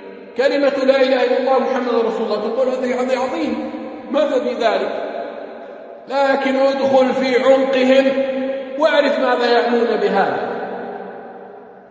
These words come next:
بعضهم يعني وحدة الوجود، وهذا ما نقله عنهم بعض البعض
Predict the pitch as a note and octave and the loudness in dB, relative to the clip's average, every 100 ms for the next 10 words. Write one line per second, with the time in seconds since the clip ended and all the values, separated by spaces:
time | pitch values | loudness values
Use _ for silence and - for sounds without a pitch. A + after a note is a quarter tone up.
0 | - - - - G3 A3 A3 A3+ A#3+ A3+ | -20 -20 -14 -6 -2 2 4 4 2 2
1 | B3 A#3+ A#3 A3+ A#3 G#3+ G#3 B3+ E4 - | 0 0 2 2 2 0 0 0 0 0
2 | - - - - - - - - - - | -4 -6 -8 -8 -10 -12 -14 -16 -16 -18
3 | - - E3+ A3 A#3+ A#3+ A#3+ A3+ C4 B3+ | -18 -6 0 2 2 2 0 0 0 4
4 | A3+ A#3+ B3+ A3+ A3+ B3+ A#3+ A#3+ A3 - | 4 4 2 2 0 0 0 0 -2 -2
5 | G#3+ C#4+ | 0 2